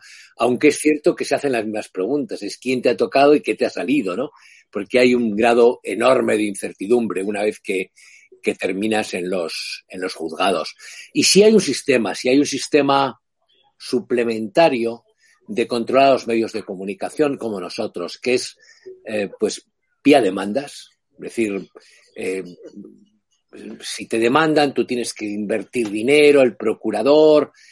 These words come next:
em, tienes que perder tiempo, esfuerzos, tener un abogado, y eso, aunque al final te salga bien, siempre tiene un coste y un desgaste. Pues bueno, nosotros tenemos bastantes demandas,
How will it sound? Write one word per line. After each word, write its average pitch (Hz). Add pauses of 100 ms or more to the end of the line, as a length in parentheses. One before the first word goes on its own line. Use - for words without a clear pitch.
(280)
em, 110 (320)
tienes 120
que 110
perder 107
tiempo, 135
esfuerzos, 131
tener 104
un 104
abogado, 127 (480)
y 139
eso, 175
aunque 151
al 131
final 165
te 160
salga 156
bien, 156
siempre 139
tiene 139
un 131
coste 139
y 127
un 120
desgaste. 92
Pues 120
bueno, 131
nosotros 135
tenemos 139
bastantes 120
demandas, 151